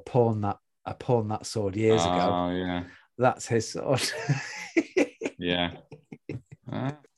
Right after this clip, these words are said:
Speaker 1: Go on, what were you
Speaker 2: um,
Speaker 1: gonna tell
Speaker 2: I'm
Speaker 1: me?
Speaker 2: just, I'm just, um, yeah, that's it. That's it. That's it. Now I've, I've got it. I've got it. I just, I just had to remember the name of something. So,
Speaker 1: Okay.
Speaker 2: so, so, so, and this is quite, this is quite a cool one.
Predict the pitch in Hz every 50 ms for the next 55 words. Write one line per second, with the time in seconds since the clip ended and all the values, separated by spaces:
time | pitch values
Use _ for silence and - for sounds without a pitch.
0 | _ _ _ - 151 151 143 139 143 151 143 135 135 135 127 139 135 123 - 123
1 | 120 120 127 131 135 143 143 - _ - - - - - _ _ _ _ _ _
2 | _ _ - 98 101 101 98 - - - 127 139 135 135 131 - - - - -
3 | - - - - _ - 104 101 101 101 101 98 98 98 98 98 95 - - _
4 | _ _ - - _ _ _ _ _ _ _ _ - 101 104 98 95 104 - -
5 | - - - 76 67 - - _ - - - - _ _ _ _ - - - -
6 | - 87 78 - - 90 85 - - - 73 - - - - _ _ _ - 78
7 | 87 87 90 90 85 82 80 80 - 90 85 85 - - - - 87 87 - -
8 | 85 92 92 - 80 92 107 104 - 92 - - 98 92 90 87 87 85 85 87
9 | 90 92 92 - - 95 80 69 - 87 80 80 80 - - 90 80 - 110 104
10 | 98 87 - - - 104 - - - - 104 98 95 92 - - - 98 101 98
11 | - 98 - - - - 82 92 - - - - - - - - - 92 98 95
12 | 87 80 73